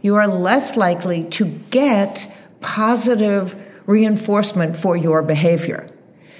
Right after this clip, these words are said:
So as you notice what environment you're in, and I've been there sixteen times, and now it's familiar, so now I can add to what I'm requesting from this relationship. It's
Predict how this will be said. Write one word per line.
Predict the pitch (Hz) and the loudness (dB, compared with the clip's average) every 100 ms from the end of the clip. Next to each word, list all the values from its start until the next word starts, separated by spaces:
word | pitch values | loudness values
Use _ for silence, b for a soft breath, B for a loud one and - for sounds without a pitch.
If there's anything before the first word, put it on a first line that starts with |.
| B B | B B
So | - 214 196 - | -2 0 0 -2
as | 214 240 226 | 0 -2 0
you | 220 | 0
notice | 196 196 208 311 269 196 - | 0 2 2 2 2 -2 -4
what | 160 175 254 | -4 -2 0
environment | 247 175 190 220 220 208 190 - | 0 0 0 0 2 2 0 -2
you're | 180 | -2
in, | 233 233 170 | 2 2 2
and | 165 165 | 0 0
I've | 170 156 165 | 0 0 0
been | 233 247 | 2 2
there | 226 208 | 2 0
sixteen | 185 - 240 - - 233 220 208 | -2 -4 -6 -6 -2 0 2 0
times, | - 214 214 208 208 208 - | -2 0 2 2 2 2 0
and | 185 185 | 0 0
now | 196 226 233 233 | 0 2 2 2
it's | 226 - | 0 -2
familiar, | - 226 226 220 220 226 220 B B | 0 2 2 2 2 0 -2 B B
so | - 262 | 0 2
now | 233 240 254 | 2 2 2
I | 240 | 0
can | 240 220 208 - - | 0 -2 -2 -6 -4
add | 214 226 214 - - - B B B B B | -2 0 0 -2 -8 -16 B B B B B
to | - 262 214 151 - - | -2 0 0 -2 -6 -4
what | 202 208 | 0 2
I'm | 196 190 | 2 0
requesting | 180 - 196 185 202 180 | -4 0 -2 0 -4 -4
from | 170 165 | -2 -2
this | 165 160 | -2 -4
relationship. | 170 165 160 160 156 151 - - - _ _ _ _ _ _ b b b b b _ | -4 0 -2 -2 -4 -4 -8 -12 -20 _ _ _ _ _ _ b b b b b _
It's | - 277 277 - - - | -2 0 0 -2 -10 -12